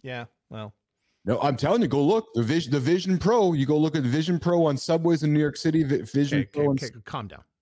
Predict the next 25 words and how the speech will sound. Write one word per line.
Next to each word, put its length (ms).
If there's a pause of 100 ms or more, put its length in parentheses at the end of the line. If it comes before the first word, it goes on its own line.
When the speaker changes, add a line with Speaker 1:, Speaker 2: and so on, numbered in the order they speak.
(300)
Speaker 1:
We 120
have 120
to 80
stop, 460 (260)
okay? 320 (240)
Speaker 2:
subways 400
in 80
Toronto, 720 (160)
Speaker 1:
We, 140
Speaker 2:
airplane. 460
Speaker 1:
we 40
have 300
to, 80
we, 100
you, 240 (200)
the, 160
the 120
percentage 640
of 100
people 320
doing 380
that 260 (380)
is 180
incredibly 720
low. 320